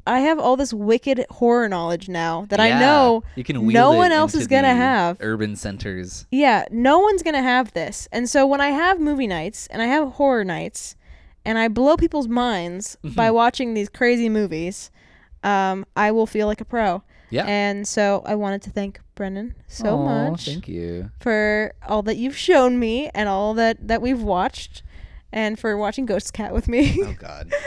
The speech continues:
Speaker 1: Um,
Speaker 2: Notice that was neither of our favorite episodes.
Speaker 1: No, it was not, but we had a good time. We were talking about it earlier today. We
Speaker 2: It
Speaker 1: were just
Speaker 2: was.
Speaker 1: driving around talking about it. Um,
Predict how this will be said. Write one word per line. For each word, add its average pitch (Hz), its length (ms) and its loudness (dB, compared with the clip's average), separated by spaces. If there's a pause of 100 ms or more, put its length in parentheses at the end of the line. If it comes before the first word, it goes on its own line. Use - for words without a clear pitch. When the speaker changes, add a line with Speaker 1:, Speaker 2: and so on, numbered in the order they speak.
(320)
Speaker 1:
Um, 220 580 0
Speaker 2:
Notice 160 260 -2
that 135 160 -4
was 123 180 -4
neither 117 380 -4
of 104 80 -4
our 98 120 -4
favorite 101 380 -6
episodes. 117 500 -2
Speaker 1:
No, 349 300 4 (140)
it 285 180 0
was 285 160 -2
not, 240 280 -2 (100)
but 247 240 2
we 247 100 -2
had 226 140 2
a - 20 -2
good 247 140 -4
time. 202 240 -4
We 226 80 -2
were 247 60 -2
talking 247 200 -4
about 214 140 -2
it - 80 -4
earlier 190 300 -4
today. 180 260 -6
We 214 120 -6
Speaker 2:
It 117 40 2
Speaker 1:
were 98 60 -2
just 85 100 -4
Speaker 2:
was. 92 60 -8
Speaker 1:
driving 202 240 -2
around 185 320 -6
talking 196 260 -10
about 196 200 -6
it. 202 160 -6 (440)
Um, 220 500 2